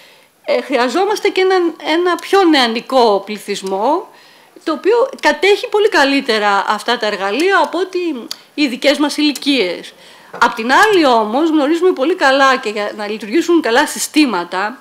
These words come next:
διοίκησης, θέλουν και ανανέωση του προσωπικού και σε ηλικία, αλλά και σε, σε μια δυναμική, γιατί οι νέοι άνθρωποι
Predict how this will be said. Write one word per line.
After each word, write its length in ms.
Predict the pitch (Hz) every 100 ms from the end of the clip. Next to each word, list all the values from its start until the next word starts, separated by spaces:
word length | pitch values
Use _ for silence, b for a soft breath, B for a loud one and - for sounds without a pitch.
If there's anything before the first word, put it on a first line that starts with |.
| - B B B B
διοίκησης, 800 | 196 277 269 214 196 277 311 - b b b
θέλουν 380 | - 392 403
και 100 | 392
ανανέωση 640 | 370 330 370 453 370 - -
του 100 | 208
προσωπικού 800 | 202 - - 185 185 208 269 370 B B B -
και 300 | 440 403 262
σε 140 | 302
ηλικία, 580 | 269 247 - 226 269 339 494 480 370
αλλά 180 | 392 392
και 160 | 415
σε, 340 | 403 320 240 220 202 190 185 - -
σε 160 | - 240
μια 180 | 269
δυναμική, 460 | 330 330 311 311 330
γιατί 320 | 294 214 208
οι 200 | 339 320
νέοι 240 | 294 302 254
άνθρωποι 500 | 277 311 359 349